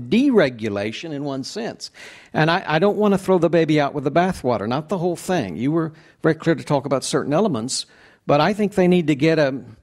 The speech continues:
scalpel, an X-Acto knife, and carve out a very particular space for Facebook, for Twitter, for Google, for YouTube, something that, I mean, they could use people like you to do it. But you brought up Yelp in an article you wrote,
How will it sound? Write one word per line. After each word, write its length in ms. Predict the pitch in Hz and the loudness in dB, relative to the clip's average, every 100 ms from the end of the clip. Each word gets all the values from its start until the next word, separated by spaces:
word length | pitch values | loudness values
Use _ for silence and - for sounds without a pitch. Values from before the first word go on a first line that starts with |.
| _ - | _ -12
scalpel, 680 | - 175 180 202 127 92 | -2 2 2 -2 -6 -6
an 80 | 107 | -4
X-Acto 680 | 139 139 151 175 - 156 135 | -4 0 0 0 -2 -4 -4
knife, 380 | 117 76 67 - | -4 -8 -14 -12
and 120 | 117 | -10
carve 340 | - 160 175 | -2 0 2
out 320 | 160 147 160 - _ _ _ _ | 2 0 -2 -8 _ _ _ _
a 180 | 139 135 | 0 0
very 560 | 117 117 180 185 180 180 | -2 2 2 4 -2 -4
particular 600 | - 160 170 165 160 156 | -4 -2 -2 0 0 0
space 720 | - 165 160 180 180 - - _ _ _ _ _ _ | -2 0 2 2 -4 -10 -16 _ _ _ _ _ _
for 200 | _ 120 | _ -10
Facebook, 680 | 113 160 156 151 147 151 156 | -4 -2 -2 -4 -2 -2 -2
for 160 | - | -10
Twitter, 540 | 131 - 160 160 175 180 - _ | -10 -2 0 0 -2 -6 -16 _
for 220 | _ 120 | _ -8
Google, 440 | 113 156 151 180 | 2 2 4 0
for 180 | 190 135 | -2 -4
YouTube, 480 | 127 151 156 165 165 | 0 -2 0 0 0
something 420 | - 131 127 147 | -2 -4 -2 -2
that, 120 | 151 | -2
I 520 | 151 _ _ _ _ - | -6 _ _ _ _ -6
mean, 200 | 123 135 | -4 -4
they 100 | 143 | -4
could 220 | 151 156 | -4 0
use 180 | 175 - | -2 0
people 300 | 180 170 156 | -2 2 0
like 200 | 156 180 | 0 -2
you 120 | 175 | -2
to 120 | 151 | 0
do 240 | 127 254 | 2 2
it. 140 | 151 - _ _ _ _ _ _ _ _ _ _ _ - | 2 -4 _ _ _ _ _ _ _ _ _ _ _ 0
But 400 | 151 160 120 170 | 2 2 -2 -2
you 140 | 269 | 0
brought 220 | 254 247 | 0 0
up 140 | 220 185 | 0 2
Yelp 440 | 170 202 139 - | 2 2 0 -4
in 100 | 127 | -4
an 100 | 143 | 2
article 380 | 165 156 151 139 | 2 0 -6 -6
you 140 | 165 | -4
wrote, 400 | 156 143 107 78 | 0 0 0 -8